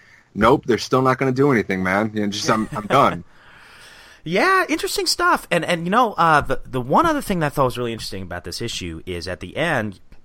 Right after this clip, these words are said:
Speaker 2: we get this little letter that Peter Laird wrote and talks about, how, you know, his involvement, how he's helped write season one of the, um,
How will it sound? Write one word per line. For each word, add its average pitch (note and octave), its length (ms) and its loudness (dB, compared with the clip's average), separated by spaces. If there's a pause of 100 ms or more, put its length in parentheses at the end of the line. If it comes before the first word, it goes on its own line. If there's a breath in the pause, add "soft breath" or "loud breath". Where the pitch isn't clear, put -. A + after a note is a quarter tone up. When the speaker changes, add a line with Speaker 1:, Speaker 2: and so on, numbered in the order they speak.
(120)
Speaker 2:
we B2+ 260 -6
get C3+ 160 0
this B2+ 160 -6
little B2 140 -4
letter D3 300 0
that G2 240 -6
Peter B2 180 -6
Laird C#3 300 -2
wrote F#2+ 260 -6 (260)
and A#2 340 -2 (480)
talks - 320 0
about, A#2+ 180 2
how, - 160 -10
you B2 100 -6
know, G#2+ 100 0
his A#2 220 -4
involvement, A2 440 0
how G#2 180 4
he's G2+ 100 0
helped A2+ 260 -2
write G2 480 -2
season G2 440 -4
one F2 300 -2
of E2+ 560 -4
the, F2 320 -8
um, D#2 420 -8